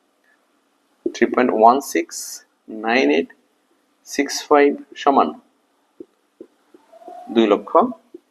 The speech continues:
বা এর সমান ভাগ করে দিবা। এই দুই লক্ষকে ভাগ করে দিবা থ্রি পয়েন্ট ওয়ান সিক্স নাইন এইট সিক্স ফাইভ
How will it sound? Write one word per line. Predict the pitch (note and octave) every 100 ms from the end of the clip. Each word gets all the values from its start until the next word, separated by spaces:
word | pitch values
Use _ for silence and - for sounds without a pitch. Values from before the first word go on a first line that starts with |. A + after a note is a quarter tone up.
| _ G#2+
বা | G2 G2+ F#2+ F2+ - - _ _ _ _ - -
এর | G#2+ A2
সমান | C#3 F3+ A2
ভাগ | A2 -
করে | G#2 F#2
দিবা। | - - - _ _ _ _ _ _ _ _ _ _ _ _ _ _ _ _ _ -
এই | A2+
দুই | B2+
লক্ষকে | B2 B2 B2
ভাগ | A#2 A2
করে | C3+
দিবা | C#3+ D3+
থ্রি | D#3 - C3
পয়েন্ট | - F3 -
ওয়ান | A2+ C3 F3
সিক্স | F#3 - E3+ - - - _ A2
নাইন | A2 A#2+ C3+
এইট | G#3+ - - _ _ _ _ _ _
সিক্স | - - -
ফাইভ | -